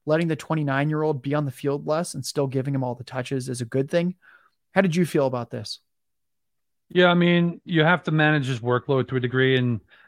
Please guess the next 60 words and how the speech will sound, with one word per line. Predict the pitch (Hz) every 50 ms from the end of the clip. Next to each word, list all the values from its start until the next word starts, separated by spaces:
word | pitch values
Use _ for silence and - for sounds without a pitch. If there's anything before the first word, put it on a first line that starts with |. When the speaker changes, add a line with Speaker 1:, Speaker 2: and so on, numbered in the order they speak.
| _ _ _ - - -
Speaker 2:
making | 143 143 143 127 143 147
him | 143 147 139
a | 135
guy, | 127 135 135 139
especially | 131 - - 151 135 - 147
like | 131 127 120 -
you | 117
said, | 104 123 110
at | 107
his | 104 104 101 110
age, | 113 113 120 127 123 123 - - - _ _ _ _ _ _ - - _ _
where | 135 135 131 127 127 127 - -
he's | 156 131 151 151 139
getting | 147 147 147 147
the | 131
workload | 123 135 139 143 135 - 147 147 147 135
when | 135 139
he's | 131 120
on | 143 135
the | 131
field, | 107 - 147 139 139 143 143 143 147 143 131 - _ _ _ _ _ -
but | 135 -
Tyjae | 143 139 135 123 135 123
Spears | - - 151 139 143 135 123
is | 127
doing | 120 143 135 135
the, | 131 127
you | 123 123
know, | 117 107 107
like, | 113 113 107 - _ _ _ _ _ _ _ _ _ _ -
like | 143 135 117
we | 139 143
used | 139 - -
to | -
say | - 151 135
with | 127 -
Hogan | - 147 143 131 127 135
in | 120 113 120 113
New | 110 123 123 131
England, | 135 131 117 110 110
like, | 110 107 110
running, | 117 117 117 117 113 117
you | 117
know, | 110 104 101 104
wind | 104 117 117 113
sprints, | - - - 123 - -
essentially. | 117 - 127 120 107 - 127 123 120 - - - - - - -
I, | - 131 -
I | - - 165
think | 131 180 170 160
that | 156 147
makes | 147 143 - -
Speaker 1:
<laughs> |
Speaker 2:
sense, | - 147 139 127 -
at | 147
least | 143 139 -
in | 139 131
the | 123
short | - - 135 127 120
term. | - 131 127 131 123 117